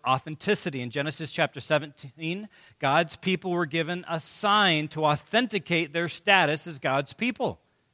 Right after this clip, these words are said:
We turn to the New Testament, Second Timothy two nineteen, and we see a seal of authentication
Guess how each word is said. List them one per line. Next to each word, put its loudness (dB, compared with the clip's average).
We -16
turn 0
to -6
the -4
New 0
Testament, -2
Second -6
Timothy -4
two -2
nineteen, -4
and -6
we 0
see -2
a -2
seal -2
of 2
authentication -2